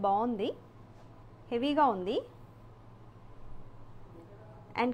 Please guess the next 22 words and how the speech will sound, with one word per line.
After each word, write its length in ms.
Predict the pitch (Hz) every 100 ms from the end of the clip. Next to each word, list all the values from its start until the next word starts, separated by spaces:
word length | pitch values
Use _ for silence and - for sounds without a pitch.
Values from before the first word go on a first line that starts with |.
| 302
complete 320 | 294 403 403
floral 300 | 330 302 302 285
design 360 | 269 269 269 226
అండి, 220 | 190 240 523 - - - - - - - - - - - -
ఎడ్జ్‌లో 320 | 233 220 262 285
ఇలా 140 | 269 254 254
కూడా 160 | 269 453 -
florals 340 | 254 247 247 233
వచ్చాయి. 340 | - 208 269 381
ఎక్కువ 180 | - 339
మనకి 280 | 320 285 330 494 - - - - - - - -
ఇందులో 220 | 277 320 370
small 400 | 330 285 311 311
round 260 | 302 294 285
డైమండ్స్తో 520 | 262 254 277 285 - 277 262
పాటు 280 | 240 233 370 523 -
pure 260 | 277 285 -
shape 180 | 294 233
diamonds 340 | 220 214 220 -
కూడా 140 | 226 220
వచ్చాయి. 380 | - 185 175 403 - - - - -
And 100 | -